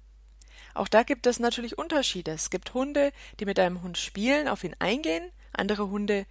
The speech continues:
drehen sich lieber weg und wollen ihre Ruhe. Es gibt Menschen, die w-, sprechen deinen Hund an und locken ihn vielleicht auch mit Futter oder Spielzeug.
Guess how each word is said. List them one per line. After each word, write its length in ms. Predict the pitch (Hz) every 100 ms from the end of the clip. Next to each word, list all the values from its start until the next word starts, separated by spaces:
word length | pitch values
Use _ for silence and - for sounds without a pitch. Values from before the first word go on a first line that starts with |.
| -
drehen 240 | 220 208
sich 200 | 185 185
lieber 280 | 196 175 165
weg 180 | 214 -
und 140 | 202
wollen 160 | 190 185
ihre 280 | 190 180 180
Ruhe. 360 | 233 220 151 - - - - - - - - - - - - - -
Es 160 | - -
gibt 180 | 202 -
Menschen, 420 | 185 240 - 233
die 140 | 208
w-, 60 | 185
sprechen 400 | - - 185 202
deinen 260 | 190 160 170
Hund 180 | 175 -
an 280 | 254 311 285
und 180 | 185
locken 340 | 170 208 - 302
ihn 220 | 277 285
vielleicht 520 | - 262 226 233 -
auch 120 | 180
mit 160 | 170 -
Futter 380 | - 262 285 -
oder 280 | 190 175 160
Spielzeug. 600 | - 233 269 - 277